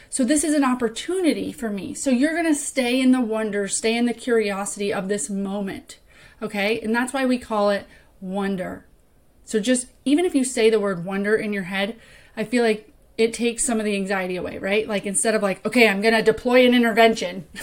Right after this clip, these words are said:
<laughs> you're like, "Okay, I'm just gonna wonder about this." It feels light, um, and it allows you to address the issue that's going on without causing more pressure.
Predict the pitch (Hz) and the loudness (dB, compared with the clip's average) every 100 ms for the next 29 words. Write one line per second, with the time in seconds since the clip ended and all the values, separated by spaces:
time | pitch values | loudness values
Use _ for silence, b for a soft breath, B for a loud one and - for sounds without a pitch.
0 | - - - - - 262 262 254 233 - | -14 -14 -14 -14 -2 4 4 4 -2 -6
1 | 247 208 190 - _ _ 240 269 - 294 | -4 -2 -4 -16 _ _ -2 0 2 2
2 | 240 214 190 - - - - - - - | 2 0 -2 -6 -8 -10 -12 -14 -14 -16
3 | - _ _ _ 240 - 240 226 220 208 | -20 _ _ _ -14 -6 0 2 2 0
4 | 202 190 190 254 285 - - B B B | -4 0 2 2 0 -6 -16 B B B
5 | B - 208 208 196 196 220 214 - 214 | B -4 0 0 -2 -2 -2 -2 -6 -4
6 | 202 202 208 190 202 180 220 196 185 - | 0 0 0 -2 -6 -4 -4 -2 -4 -6
7 | 214 196 220 220 - 226 208 196 - _ | -4 0 0 -2 -4 -2 0 -2 -6 _
8 | - - 294 359 349 311 254 226 220 - | -20 -8 -2 -2 0 2 2 2 0 -2
9 | 240 226 220 233 208 202 262 349 B B | 0 2 2 2 2 4 4 2 B B
10 | - 247 240 - 254 226 214 208 208 214 | 0 2 2 2 0 0 2 0 0 -2
11 | - 190 180 - - | -4 -10 -10 -12 -14